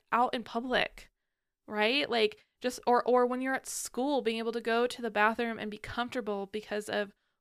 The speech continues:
who you are and not having people wondering what genitals you have or if you're a sexual creep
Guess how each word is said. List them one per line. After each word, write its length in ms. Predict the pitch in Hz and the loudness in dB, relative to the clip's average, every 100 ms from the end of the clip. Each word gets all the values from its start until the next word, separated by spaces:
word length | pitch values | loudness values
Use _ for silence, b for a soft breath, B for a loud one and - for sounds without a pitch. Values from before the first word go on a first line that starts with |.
| _ | _
who 80 | 254 | -4
you 260 | 226 214 - | -2 0 6
are 380 | 220 233 190 | 8 10 6
and 160 | 180 208 | 2 0
not 220 | 208 208 | 0 0
having 240 | 233 233 240 | 0 -4 -6
people 540 | 240 220 214 214 214 b b b - | -8 -2 2 2 -2 b b b -10
wondering 760 | 196 208 240 254 254 240 214 | -2 2 2 2 0 0 -2
what 220 | 220 - | -4 -6
genitals 540 | - 202 254 262 254 247 | -6 -4 -2 -2 -2 -2
you 100 | 240 | -2
have 640 | 220 220 220 214 214 - _ _ _ _ _ _ _ _ - | 2 2 2 0 -2 -10 _ _ _ _ _ _ _ _ -2
or 180 | 220 - | 0 2
if 180 | 240 247 | 0 2
you're 140 | 240 | 2
a 40 | |
sexual 440 | 233 254 254 254 220 | 2 -6 -4 -4 -6
creep 560 | - - 226 247 247 | -8 -6 -2 -2 -4